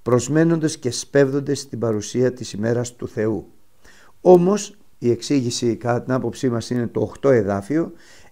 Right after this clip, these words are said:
"Αυτό δε ας μη διαφεύγει της προσευχή-, της προσοχής σας, αγαπητοί, ότι παρά Κυρίου μία ημέρα είναι ως χίλια έτη και χίλια έτη ως μία ημέρα". Αυτή λοιπόν η ημέρα του Θεού που λέει ο Απόστολος Πέτρος,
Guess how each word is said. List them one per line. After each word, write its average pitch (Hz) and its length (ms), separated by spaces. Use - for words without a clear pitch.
"Αυτό 139 480
δε 147 280
ας 127 220
μη 151 200
διαφεύγει 131 720
της 113 220
προσευχή-, 98 680
της - 200
προσοχής 104 640
σας, 165 380
αγαπητοί, 117 760
ότι 123 280
παρά 123 260
Κυρίου 147 460
μία 185 420
ημέρα 110 640
είναι 147 180
ως 139 120
χίλια 127 300
έτη 117 280
και - 140
χίλια 135 340
έτη 117 240
ως 98 140
μία 110 220
ημέρα". 101 400
Αυτή - 220
λοιπόν 175 400
η 156 140
ημέρα 147 580
του 143 160
Θεού 127 440
που - 120
λέει 120 220
ο 104 80
Απόστολος 98 540
Πέτρος, - 440